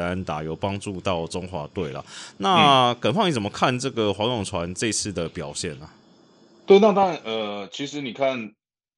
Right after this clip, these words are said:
Speaker 2: 呃，在这个U十八刚开赛的时候，其实黄永传就，呃，没有看到这么稳定在一个先发名单里面。
Speaker 1: 嗯。
Speaker 2: 其实在他在台湾的一些队内赛的时候，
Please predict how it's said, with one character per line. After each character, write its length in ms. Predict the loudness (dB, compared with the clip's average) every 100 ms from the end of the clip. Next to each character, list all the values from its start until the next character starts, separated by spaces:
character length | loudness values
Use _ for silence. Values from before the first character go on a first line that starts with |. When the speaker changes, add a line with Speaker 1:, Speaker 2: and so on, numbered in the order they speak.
| _
Speaker 2:
呃， 320 | -8 -6 -6 -10
在 540 | 2 4 4 2 -2 -8
这 140 | -10
个 380 | -8 -2 0 2
U 100 | 0
十 100 | -2
八 280 | 4 6 6
刚 200 | 4 0
开 160 | 2 2
赛 140 | 2
的 60 | 0
时 80 |
候， 60 | -4
其 120 | -4
实 140 | -6 -4
黄 160 | -2
永 100 | -2
传 220 | -2 -6 -2
就， 460 | 0 0 0 -4 _ _ _ _ _
呃， 340 | -4 -4 -6 -14 _
没 180 | 2 6
有 160 | 6
看 180 | 6 4
到 120 | 4
这 100 | 2
么 100 | -2
稳 200 | -2 -4
定 160 | -6 -2
在 160 | -2
一 40 | -2
个 80 | -4
先 200 | -6 -4
发 100 | -4
名 220 | -4 -8
单 240 | -8 -8
里 160 | -12 -16
面。 140 | -10
Speaker 1:
嗯。 20 | -4
Speaker 2:
其 140 | -2
实 80 | -2
在 360 | 6 6 6
他 320 | 4 4 6 4
在 220 | 0 -2
台 120 | -2
湾 180 | -2 -2
的 80 | -6
一 100 | -8
些 160 | -12
队 140 | -10 -10
内 120 | -8
赛 140 | -8
的 60 | -10
时 100 | -10
候， 140 | -12